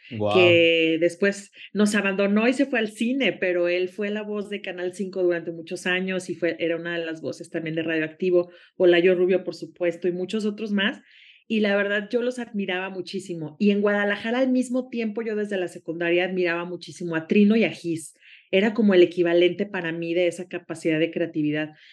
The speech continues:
Speaker 2: Entonces, cuando empieza ya en dos mil once que yo descubro este, este formato, dije, "¿Cuántas cosas podemos hacer?". Además, yo empecé con un proyecto que era para Adopta Guadalajara,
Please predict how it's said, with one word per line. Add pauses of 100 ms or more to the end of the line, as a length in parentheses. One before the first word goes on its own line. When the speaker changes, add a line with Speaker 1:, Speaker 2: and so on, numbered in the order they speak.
(260)
Speaker 2:
Entonces, (280)
cuando
empieza
ya
en
dos
mil
once
que
yo
descubro
este,
este
formato,
dije, (540)
"¿Cuántas
cosas
podemos
hacer?".
Además,
yo
empecé
con
un
proyecto
que
era
para
Adopta
Guadalajara,